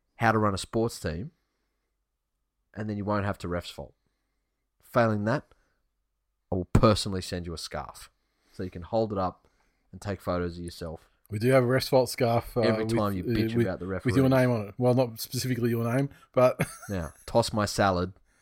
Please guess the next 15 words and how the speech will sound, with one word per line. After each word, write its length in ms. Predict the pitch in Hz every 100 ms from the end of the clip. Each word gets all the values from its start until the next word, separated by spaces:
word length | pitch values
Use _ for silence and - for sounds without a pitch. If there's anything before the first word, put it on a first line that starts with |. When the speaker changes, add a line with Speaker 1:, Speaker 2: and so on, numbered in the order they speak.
| _ _ _
Speaker 1:
Yummy, 240 | 101 90 87
yummy. 400 | 82 76 71 - _ _ _ _ _ _ _ 170 _ - - - - - - _ - - _ _ -
Speaker 2:
<sighs> 600 | 311 285 262 226 202 180 _ -
Oh, 600 | 143 139 143 135 127 104 - - - -
um, 840 | 131 135 135 131 135 135 135 131 120 - _ _ _ -
six 240 | - 131
P 100 | 143
M 80 | 131
Friday 300 | 135 127 120
game. 260 | 120 113
The 60 | 117
mighty 200 | 123 127
Manly 260 | 127 131 120
Seagulls 400 | 131 127 131 -
thirty-two 540 | 131 131 127 151 151